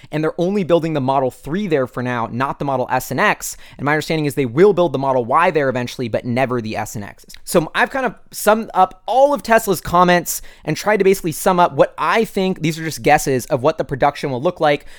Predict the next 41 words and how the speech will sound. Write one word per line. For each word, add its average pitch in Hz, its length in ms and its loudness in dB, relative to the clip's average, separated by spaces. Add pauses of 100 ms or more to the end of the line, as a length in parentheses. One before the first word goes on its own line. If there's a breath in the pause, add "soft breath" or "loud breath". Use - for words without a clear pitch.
(100)
Um, 143 180 0
I'm 156 120 -2
assuming 185 260 -4
about 151 160 2
five 190 420 0
thousand 156 360 2
units 151 260 -4
delivered 143 320 -4
in 135 80 -4
twenty 147 220 -4
nineteen, 143 380 -6
you 131 80 -4
know, 113 60 -4
very 160 420 -2
tail 156 360 -6
end 147 100 -4
of 123 120 -12
the 123 40 -10
year. 139 160 -2
They're 131 80 -4
gonna 123 120 -6
start 147 240 -4
delivering 135 240 -4
it 120 60 -10
to - 60 -18
customers. 131 360 -4
Just 156 140 -10
gonna 127 120 -6
be 123 80 -6
a 101 40 -12
handful, 143 420 -6
couple 160 300 -4
thousand 127 360 0
is 117 100 -6
my 117 200 -4
guess. 120 260 0
That 143 100 2
could 131 120 -6
be 113 100 -6
way 127 220 0
off 110 280 -2